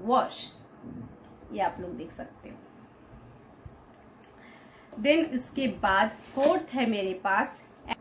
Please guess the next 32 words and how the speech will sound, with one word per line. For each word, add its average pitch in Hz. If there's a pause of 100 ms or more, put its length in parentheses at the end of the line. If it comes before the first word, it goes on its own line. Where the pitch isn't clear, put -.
(180)
and 247
fourth 302
face 254
wash 247
है 247
मेरे 214
पास 220
M 214
caffeine 190
का, 196 (2250)
Coffee 269
face 285
wash 247
है, 254
normal 240
to 294
oily 214
skin 240
है 240
उसके 214
लिए 220
ये, 220 (360)
अ, 180
best 185
face 196
wash 185
है, 214 (420)
आप 190
लोग 190
देख 208
सकते 220
हो। 240